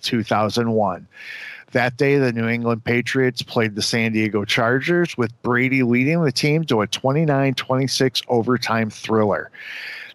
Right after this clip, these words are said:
That year, the team went eleven and five, completely flipping the script from the previous season's five and eleven record. And Brady's first taste of N F L on-field success was made with this ball. Very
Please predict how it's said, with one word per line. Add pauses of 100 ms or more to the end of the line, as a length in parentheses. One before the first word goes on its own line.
That
year,
the
team
went
eleven
and
five,
completely
flipping
the
script
from
the
previous
season's
five
and
eleven
record. (520)
And
Brady's
first
taste
of
N
F
L
on-field
success (320)
was
made
with (220)
this
ball. (580)
Very